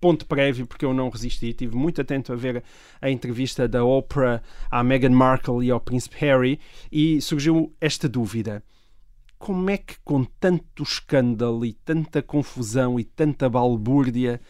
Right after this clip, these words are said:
o Reino Unido ainda é uma monarquia? E parece que não põe, apesar de tudo isso, muito em causa, não é?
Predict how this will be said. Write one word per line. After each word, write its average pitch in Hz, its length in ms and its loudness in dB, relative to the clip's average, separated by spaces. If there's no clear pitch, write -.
o 135 100 -4
Reino 135 380 4
Unido 123 260 2
ainda 123 320 8
é 117 140 2
uma 120 200 0
monarquia? 113 920 -10
E - 80 -8
parece 185 240 -6
que - 60 -4
não 180 80 -2
põe, 185 520 -4
apesar 156 260 -4
de - 40 -8
tudo 156 180 -8
isso, 170 180 -12
muito - 200 -6
em 190 60 -8
causa, 160 400 -2
não - 100 -2
é? 160 160 -4